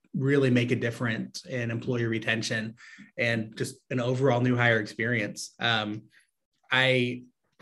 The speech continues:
can say that, that prior to joining Peterman, I had never had any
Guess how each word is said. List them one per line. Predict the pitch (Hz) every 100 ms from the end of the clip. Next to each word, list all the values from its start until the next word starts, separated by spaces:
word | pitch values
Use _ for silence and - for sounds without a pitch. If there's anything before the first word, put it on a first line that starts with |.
| 165 -
can | 147
say | 127 143 139
that, | 120 113 - -
that | 110 -
prior | - 139 143 143 139
to | 139 135 127 123 123 127
joining | 135 131 120
Peterman, | 123 151 156 160 156 - - _ -
I | 139
had | 139 120
never | 117 127 131 123
had | 123 120 120
any | 117 127